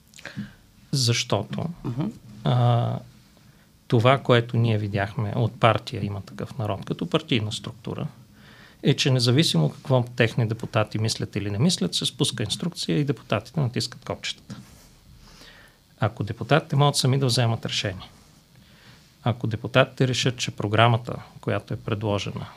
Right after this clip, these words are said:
Speaker 1: и че, а, законодателната програма, която е предложена, те са готови да я подкрепят. А, ако те са готови да подкрепят, а,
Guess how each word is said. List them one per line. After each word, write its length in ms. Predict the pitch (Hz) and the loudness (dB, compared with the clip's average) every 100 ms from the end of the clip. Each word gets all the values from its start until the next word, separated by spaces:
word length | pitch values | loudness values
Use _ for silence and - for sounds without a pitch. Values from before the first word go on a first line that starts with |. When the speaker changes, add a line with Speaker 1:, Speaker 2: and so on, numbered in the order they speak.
| - - - - 330 | -20 -20 -18 -12 0
Speaker 1:
и 280 | 131 123 117 - - - - | 4 4 2 -4 -18 -10 -6
че, 460 | - - 107 107 110 - - - - - _ - | -4 -2 0 -2 -6 -12 -20 -20 -20 -20 _ -6
а, 420 | 120 104 101 95 98 - _ _ - - 185 | -2 0 0 -2 -6 -10 _ _ -18 -6 -2
законодателната 840 | 120 - 98 113 127 151 120 - | -2 -2 4 6 6 4 0 -4
програма, 420 | - 113 104 101 101 | -8 -4 -4 -4 -4
която 280 | - - | -6 -6
е 40 | - | -10
предложена, 640 | - 104 107 101 104 101 - - - | -8 -6 -4 -4 -6 -8 -12 -18 -4
те 120 | 104 | -2
са 120 | - | -2
готови 360 | 107 101 110 110 | -4 -2 0 0
да 60 | 104 | -4
я 60 | |
подкрепят. 680 | 101 - - - 117 - - - _ _ _ _ _ _ - - - - - | -10 -16 -16 -18 -18 -20 -20 -20 _ _ _ _ _ _ -20 -20 -20 -14 -2
А, 340 | 117 107 104 - | 0 2 -2 -2
ако 240 | - 104 - | -2 -2 -2
те 160 | - | 0
са 140 | 117 127 | 0 0
готови 400 | 110 110 107 120 | 0 2 2 2
да 100 | 113 | -2
подкрепят, 840 | - 113 - - 117 107 - - | -6 -10 -8 -2 -2 -2 -8 -6
а, 240 | 120 110 | -2 -2